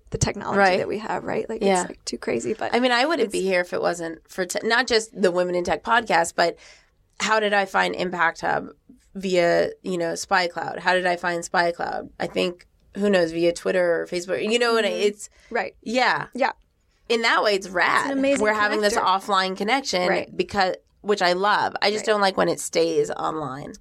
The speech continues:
Speaker 1: Right.
Speaker 2: Or in a false way.
Speaker 1: Right. Um, so,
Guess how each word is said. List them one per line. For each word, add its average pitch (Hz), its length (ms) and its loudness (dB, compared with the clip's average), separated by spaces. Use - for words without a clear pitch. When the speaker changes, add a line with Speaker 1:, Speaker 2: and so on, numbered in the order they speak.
Speaker 1:
Right. - 420 -12
Speaker 2:
Or 196 240 6
in 175 200 4
a 165 60 2
false 151 340 2
way. - 260 -6
Speaker 1:
Right. - 400 -10
Um, 233 520 2
so, 277 1000 0